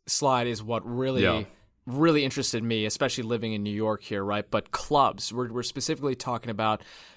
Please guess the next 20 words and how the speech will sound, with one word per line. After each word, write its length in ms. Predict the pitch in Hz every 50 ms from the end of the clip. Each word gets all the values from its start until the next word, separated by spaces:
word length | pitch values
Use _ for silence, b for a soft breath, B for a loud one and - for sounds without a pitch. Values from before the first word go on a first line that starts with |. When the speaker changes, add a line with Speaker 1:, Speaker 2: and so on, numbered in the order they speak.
| B B B _
Speaker 1:
clubbing 560 | - - - 147 143 139 143 139 135 135 131 -
and 140 | 107 113 110
the 40 |
club 280 | - - - 131 123 113
scene. 480 | - - - 117 107 104 104 104 98 - b b b b b b _ _ _ _ _ - -
I 140 | 143 165 170
M 120 | 156 151
S, 340 | 151 139 - - - - -
uh, 420 | - 127 120 117 113 113 113 113 101
the 240 | 107 110 117 110 -
International 380 | - 135 139 135 123 - 127 120
Music 220 | 117 117 110 113
Summit 300 | - - 117 107 110 107
that 140 | - 110 -
takes 160 | 123 110 -
place 160 | - 113 -
in 100 | 113 107
Ibiza, 220 | 98 117 113 101 107
is 180 | 110 107 104
reporting 640 | 135 139 - - 170 175 185 170 156 143 139 135